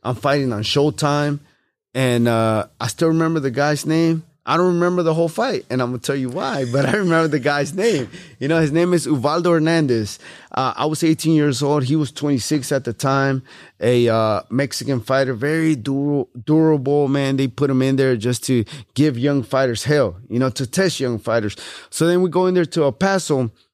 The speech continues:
and, uh, I go in there the first round. Man, I, I dominate.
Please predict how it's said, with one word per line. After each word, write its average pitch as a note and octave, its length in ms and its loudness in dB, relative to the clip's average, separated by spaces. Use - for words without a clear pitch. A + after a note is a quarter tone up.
and, C3+ 320 2
uh, B2+ 240 0
I C#3+ 140 0
go D#3+ 140 -2
in E3+ 120 2
there E3 180 2
the C3+ 80 -2
first D3+ 300 -2
round. D3+ 380 0
Man, C3+ 220 0
I, A#2+ 160 -2
I A#2+ 160 -2
dominate. B2 560 -2